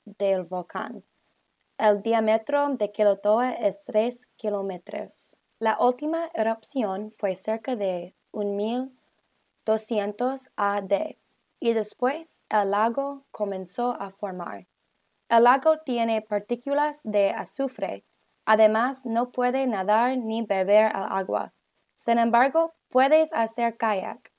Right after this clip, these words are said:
Cuando llegamos al lago, nos descansamos, comimos galletas y tomamos más fotos. El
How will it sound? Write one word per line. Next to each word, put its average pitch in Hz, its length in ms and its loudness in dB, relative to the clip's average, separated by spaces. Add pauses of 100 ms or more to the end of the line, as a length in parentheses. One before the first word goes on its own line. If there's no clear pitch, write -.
(600)
Cuando 269 240 2
llegamos 285 480 4
al 240 220 2
lago, 214 500 2
nos 226 340 0
descansamos, 240 1000 -2 (320)
comimos 254 560 2
galletas 254 680 0
y 208 120 -8
tomamos 220 640 -2
más 202 380 -6
fotos. - 720 -8 (180)
El 233 320 6